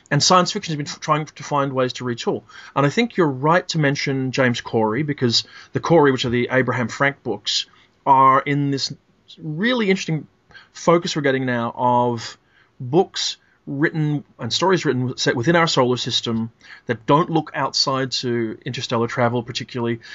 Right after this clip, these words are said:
and are trying to find ways that we can populate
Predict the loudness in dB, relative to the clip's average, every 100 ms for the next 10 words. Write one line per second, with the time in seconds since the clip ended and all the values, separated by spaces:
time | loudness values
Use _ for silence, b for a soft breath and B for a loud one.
0 | B -2 2 4 4 2 0 2 2 2
1 | -2 -6 -8 -8 -6 -4 -6 -8 b b
2 | b b -10 -2 0 0 0 0 -2